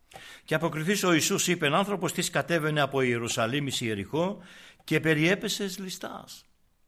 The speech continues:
Έφυγε από την Ιερουσαλήμ και πήγαινε εις Ιεριχώ. Και έπεσε σε ληστές.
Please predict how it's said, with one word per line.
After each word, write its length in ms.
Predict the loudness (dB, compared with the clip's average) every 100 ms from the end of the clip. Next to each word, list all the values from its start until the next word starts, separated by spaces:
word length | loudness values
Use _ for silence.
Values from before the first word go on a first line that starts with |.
| _ _ _ _
Έφυγε 320 | 0 0 0 -2
από 180 | -2
την 160 | -6 -6
Ιερουσαλήμ 540 | -6 -8 -8 -8 -8
και 160 | -4 -4
πήγαινε 340 | -6 -10 -12
εις 160 | -12 -10
Ιεριχώ. 560 | -10 -12 -14 -14 -16 -18 -20 -20 -20 _ _ _ _ _ _ _ _ _ _ _ _ _ _ _ _ _ _ _ _ _ _ _
Και 100 | -16
έπεσε 260 | -12 -12 -10
σε 140 | -10
ληστές. 600 | -10 -12 -12 -16 -18 -20